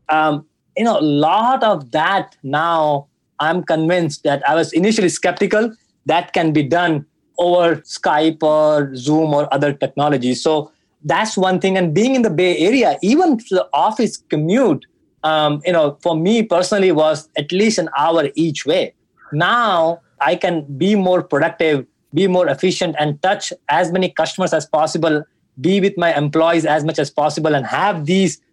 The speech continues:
you know, really engaging conversation with you and other investors. I would rather do that versus being on an airport or, or, or stuck in a traffic.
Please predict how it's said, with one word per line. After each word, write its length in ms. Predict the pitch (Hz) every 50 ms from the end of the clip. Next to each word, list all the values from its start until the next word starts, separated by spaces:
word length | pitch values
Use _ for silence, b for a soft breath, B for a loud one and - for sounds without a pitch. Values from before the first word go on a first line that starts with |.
| _ _ _ _ -
you 60 | 151
know, 120 | 160 165
really 260 | 147 165 214 226 240 196
engaging 440 | 165 156 156 170 180 170 190 180
conversation 600 | - 175 156 156 175 165 - 180 165 - 175 165
with 180 | 156 160 151 -
you 240 | 147 160 175 180 175
and 160 | 156 151 151
other 260 | 143 151 160 165 165
investors. 680 | 156 151 143 143 147 165 151 - - 147 143 - - - _ _ _ _ _ _ _ _ _
I 120 | - 147 196
would 160 | 226 214 147
rather 300 | 147 160 180 208 226 196
do 240 | 160 151 175 185 170
that 380 | 131 147 151 202 233 208 - -
versus 540 | 143 151 160 156 - 180 165 160 156 - - _ _ _ _ -
being 260 | 127 156 185 196 196
on 140 | 185 180 180
an 100 | 170 156
airport 560 | 151 160 170 160 - 180 170 170 175 170 156
or, 240 | 151 151 151 151 151
or, 260 | 151 151 151 156 147
or 320 | 151 151 156 156 151 151 143
stuck 320 | - - 151 143 - -
in 80 | 151 147
a 40 | 131
traffic. 460 | - 165 165 196 196 - 135 113